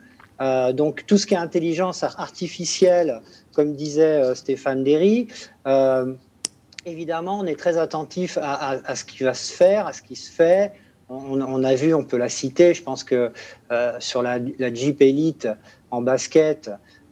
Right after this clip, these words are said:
euh, il y a, il y avait de la captation à, à, avec, euh, de, des caméras automatisées, ce qui permet de réduire terriblement les coûts. Donc c'est, ça reste intéressant parce qu'en effet, le... le, le,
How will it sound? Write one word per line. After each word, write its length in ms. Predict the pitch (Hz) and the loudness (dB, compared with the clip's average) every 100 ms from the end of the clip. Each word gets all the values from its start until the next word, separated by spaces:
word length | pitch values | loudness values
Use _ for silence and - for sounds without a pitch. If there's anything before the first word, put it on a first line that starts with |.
| 120 | -4
euh, 300 | 120 120 120 | 0 0 0
il 60 | |
y 60 | 120 | -2
a, 40 | |
il 60 | 123 | 0
y 60 | 127 | 0
avait 180 | 120 | 0
de 60 | 123 | -2
la 80 | 123 | 0
captation 760 | 156 - 156 151 - 160 156 143 | 0 2 0 0 -4 -4 -2 -2
à, 40 | |
à, 760 | 117 110 110 110 113 127 123 135 | -2 -2 -2 -2 -4 -4 -6 -4
avec, 340 | 127 135 131 | 2 2 4
euh, 300 | 135 123 123 | 0 2 0
de, 360 | 120 117 117 113 - - - - | -2 -4 -4 -6 -10 -20 -8 -6
des 80 | |
caméras 480 | 113 151 151 143 156 | 0 0 0 0 2
automatisées, 800 | 147 147 127 131 - 135 165 196 | 2 -2 -6 -8 -8 2 6 6
ce 80 | 196 | 4
qui 120 | - | -6
permet 520 | 131 143 143 143 143 - _ _ | 0 0 2 0 -2 -6 _ _
de 160 | 123 165 | 2 4
réduire 440 | 147 143 147 156 131 135 - | 4 -2 2 2 2 -4 0
terriblement 480 | 147 143 131 135 | 2 2 2 0
les 160 | 139 147 | 2 0
coûts. 240 | - 208 | 4 4
Donc 180 | 165 135 | 4 0
c'est, 180 | - 135 | 0 -2
ça 160 | - 131 | 0 -2
reste 220 | 143 151 | -2 -2
intéressant 520 | 135 156 165 - 196 | 2 2 2 2 0
parce 120 | 170 | 0
qu'en 220 | - 131 | -2 -2
effet, 420 | 147 147 196 190 185 - - _ | 0 2 2 2 -2 -20 -20 _
le... 240 | 127 131 127 | 0 2 4
le, 320 | 131 131 123 - - - - - | 4 4 0 -6 -20 -20 -18 -4
le, 480 | 123 123 123 123 | 0 0 0 -2